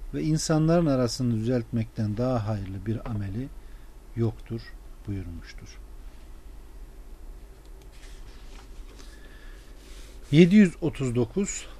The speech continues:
Amr bin Sa'd bin Ebu Vakkas'tan. Aleyhissalatü vesselam aralarında havanı sırayla itip kalkan bir topluluğa rastladı.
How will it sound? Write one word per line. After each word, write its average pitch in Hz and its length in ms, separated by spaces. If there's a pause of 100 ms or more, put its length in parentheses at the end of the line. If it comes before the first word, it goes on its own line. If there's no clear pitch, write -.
Amr 139 420
bin 117 140
Sa'd 117 440 (240)
bin 117 200 (120)
Ebu 113 340 (200)
Vakkas'tan. 98 640 (1120)
Aleyhissalatü 202 600
vesselam 117 440 (640)
aralarında 160 840 (760)
havanı 147 640
sırayla 156 500
itip - 360
kalkan 139 560
bir 131 100
topluluğa 117 600
rastladı. 95 480